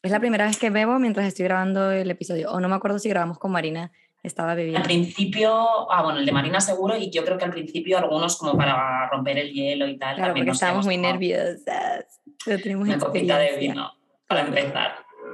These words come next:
Speaker 2: Pero es que hace demasiada calor, o sea, treinta y cinco
Speaker 1: Sí.
Speaker 2: grados en Ginebra, treinta y ocho en Madrid, o sea, el aire viene caliente, así que si
Speaker 1: Ujú.
Speaker 2: oís ruido de fondo es porque hay que tener las ventanas abiertas.
Speaker 1: Sí, yo por eso me cambié de setting, porque aquí no me da el sol y tengo,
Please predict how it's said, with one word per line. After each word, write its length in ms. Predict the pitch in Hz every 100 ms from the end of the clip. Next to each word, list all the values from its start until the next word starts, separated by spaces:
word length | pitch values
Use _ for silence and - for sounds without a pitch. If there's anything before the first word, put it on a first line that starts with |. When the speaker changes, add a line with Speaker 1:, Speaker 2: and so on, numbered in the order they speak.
| -
Speaker 2:
Pero 120 | - 156
es 80 |
que 60 | -
hace 100 | 143
demasiada 400 | 143 139 147 135
calor, 280 | 135 127 127
o 40 |
sea, 180 | - 131
treinta 240 | 131 135
y 40 | 131
cinco 280 | 160 135 151
Speaker 1:
Sí. 60 |
Speaker 2:
grados 340 | 147 147 156 311
en 120 | -
Ginebra, 380 | 139 139 160 165
treinta 260 | 147 135
y 80 | 135
ocho 220 | 139 - 147
en 40 |
Madrid, 460 | 135 123 139 185 170
o 40 |
sea, 460 | - 139 131 123 - - - -
el 140 | 147 147
aire 200 | 156 185
viene 220 | 175 151
caliente, 400 | 143 131 127 127
así 160 | 127 -
que 100 | 131
si 120 | 190
Speaker 1:
Ujú. 100 | -
Speaker 2:
oís 140 | 156 151
ruido 280 | 202 190 165
de 60 | 160
fondo 320 | 170 190 214
es 80 | 220
porque 180 | - 147
hay 80 |
que 80 | 143
tener 200 | 139 135
las 160 | 135 139
ventanas 380 | 139 127 127 131
abiertas. 560 | 123 120 - - -
Speaker 1:
Sí, 260 | - 185 160
yo 100 | 185
por 120 | 175 180
eso 100 | 190
me 80 | 185
cambié 220 | 175 165
de 60 |
setting, 320 | 165 170 180 180
porque 160 | 180
aquí 380 | 170 160 151 156
no 120 | 175
me 80 | 170
da 80 | 175
el 60 | 170
sol 300 | - 175 220
y 220 | 403 165
tengo, 640 | 156 151 156 160 156 147